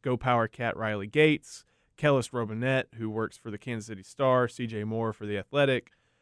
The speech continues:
Randy Peterson, Des Moines Register, Travis Hines, Ames Tribune, Drew Davison, Fort Worth Star Telegram, Joe Masato, the Oklahoman, Justin Jackson, Dominion Post, Tom Bragg, Charleston Gazette Mail, Carlos Silver,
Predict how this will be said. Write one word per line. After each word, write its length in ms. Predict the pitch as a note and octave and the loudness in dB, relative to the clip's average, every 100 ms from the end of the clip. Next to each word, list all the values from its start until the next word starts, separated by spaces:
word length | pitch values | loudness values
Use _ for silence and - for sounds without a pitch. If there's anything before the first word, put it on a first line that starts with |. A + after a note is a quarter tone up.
| _ _ | _ _
Randy 260 | - C#3+ B2+ | -2 0 0
Peterson, 520 | - F3+ E3+ D#3 D#3+ | 4 6 6 4 -2
Des 80 | C#3 | 0
Moines 280 | B2 C#3 B2+ | 0 0 2
Register, 500 | C3 B2 A2+ - B2 | 0 0 -6 -6 -6
Travis 380 | - A2 G#2 - | -4 -6 -4 -2
Hines, 380 | C#3 C3+ B2 - | 2 2 0 -4
Ames 320 | A#2 A#2 A2 | -8 -6 -8
Tribune, 640 | - C#3+ C#3+ C3 C3 C3 | -12 -6 -4 -4 -4 -4
Drew 280 | B2 B2+ A#2+ | -6 -2 -2
Davison, 720 | A2 C3+ D3 C3+ - C#3+ C#3 | 2 4 4 2 -2 -2 -2
Fort 280 | B2+ B2 A2 | -2 -4 -4
Worth 200 | G#2+ A2 | -6 -10
Star 240 | _ G#2 G2+ | _ -12 -10
Telegram, 680 | - E3+ C#3+ C#3 C3 B2+ A#2+ _ _ _ _ | -4 -4 -2 -2 -2 -4 -10 _ _ _ _
Joe 160 | - F3+ | 2 2
Masato, 440 | E3+ - D3 C#3+ C3 | 4 6 8 8 6
the 100 | C3 | 4
Oklahoman, 600 | C3 - A2 A#2 A2+ A2+ | 2 -2 -4 -2 -2 0
Justin 380 | C#3+ C#3 C3+ | 0 0 -6
Jackson, 540 | A#2+ B2 A#2+ - A#2+ A#2 _ _ | -4 -2 -2 -4 -8 -10 _ _
Dominion 380 | A#2 A#2 A#2 A2+ | -8 -4 -2 -4
Post, 480 | - A2 G#2+ - - _ | -4 -2 -2 -6 -20 _
Tom 320 | D3+ C#3+ C3 | -2 0 0
Bragg, 400 | A2+ A2+ A2+ A2 | 0 0 0 -2
Charleston 800 | - - A#2+ B2 A#2+ - B2+ A#2+ | -8 -4 0 0 -2 -8 -10 -10
Gazette 520 | A2+ G2+ A2+ A2 G#2+ - | -10 -14 -10 -8 -8 -10
Mail, 400 | G#2 G#2+ G#2 G#2 | -14 -10 -8 -10
Carlos 540 | - D3+ D3+ C3+ B2+ | -2 2 6 4 2
Silver, 500 | - A#2 A2 A2 | -4 -4 -2 -4